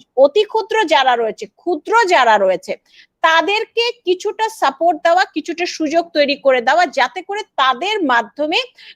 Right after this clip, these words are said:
গ্রামীণ অর্থনীতিটা চাঙা হয় এবং তাদের মাধ্যমে যাতে ক্ষুদ্র ক্ষুদ্র কর্মসংস্থান তৈরি করার মাধ্যমে কর্মসংস্থানের উপরে যে চাপটা যেটা পড়েছে,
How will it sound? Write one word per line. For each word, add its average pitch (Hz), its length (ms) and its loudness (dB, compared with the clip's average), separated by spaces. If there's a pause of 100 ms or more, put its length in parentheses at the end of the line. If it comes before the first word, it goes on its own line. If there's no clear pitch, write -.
গ্রামীণ 277 420 2
অর্থনীতিটা 381 720 -4
চাঙা 294 400 0
হয় 427 500 -2
এবং 294 300 0
তাদের 285 340 0
মাধ্যমে 320 440 -4
যাতে 349 240 -6
ক্ষুদ্র 359 420 -4
ক্ষুদ্র 415 320 -2
কর্মসংস্থান 330 920 0
তৈরি 294 320 0
করার 302 400 2
মাধ্যমে 269 420 -4
কর্মসংস্থানের 339 960 -2
উপরে 349 280 -2
যে 277 140 -2
চাপটা 247 440 -4
যেটা 226 200 -4
পড়েছে, 214 400 -4